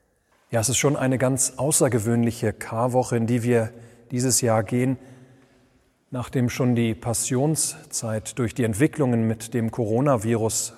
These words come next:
auch keine ganz gewöhnliche war. Wer hätte das gedacht? Keine öffentlichen Gottesdienste in dieser Zeit, keine Abendmahlsfeier am Gründonnerstag,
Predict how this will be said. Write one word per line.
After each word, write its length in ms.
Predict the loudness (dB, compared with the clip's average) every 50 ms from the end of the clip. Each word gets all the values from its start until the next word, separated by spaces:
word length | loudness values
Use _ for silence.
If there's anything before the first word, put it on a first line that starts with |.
| -10 -6
auch 240 | -6 -6 -6 -6 -8
keine 400 | -6 -4 -2 -2 -2 -2 -4 -6 -10 -16 -20 -20 -20 -20 -20 -20 _ -8
ganz 280 | -6 -4 -4 -4 -4
gewöhnliche 640 | -2 0 2 2 2 2 2 0 -4 -8 -10 -8 -8
war. 200 | -8 -10 -12 -14 -20 -20 _ _ _ _ _ _ _ _ _ _ _ _ _ _ _ _ _ _ _ _ _ _ _ _ _ _ _ _ _ _ _ _ -20 -20 -20 _ _
Wer 100 | -2 -2
hätte 160 | 0 0 0
das 220 | -2 -2 -4 -4 -4
gedacht? 520 | -4 -4 -4 -4 -6 -8 -14 -18 -20 -20 -20 _ _ _ _ _ _ _ _ _ _ _ _ _ _ _ _ _ _ _ _ _ _ _ _ _ _ _ _ _ _ _ _ _
Keine 300 | -2 0 2 4 4 4
öffentlichen 600 | 2 0 0 0 0 0 -2 -2 -2 -2 -4 -6 -8 -6
Gottesdienste 680 | -4 -2 0 0 -2 -2 -2 -2 -2 -2 -2 -2 -2
in 80 | -2 0
dieser 320 | -2 0 0 0 -2 -2
Zeit, 480 | -2 -4 -4 -4 -4 -6 -8 -10 -16 -20 -20 -20 _ _ _ _ _ _ _ _ _ _ _ _ _ _ _ _ _ _ _ _
keine 500 | 0 2 2 4 4 2 0 -2 -2 -2
Abendmahlsfeier 1120 | 0 2 2 0 2 2 0 0 0 0 -4 -2 2 2 4 4 4 2 0 -2 -6 -8
am 140 | -6 -6 -4
Gründonnerstag, 840 | -4 -2 -2 -2 0 0 0 -2 -2 -4 -6 -4 -4 -6 -6 -6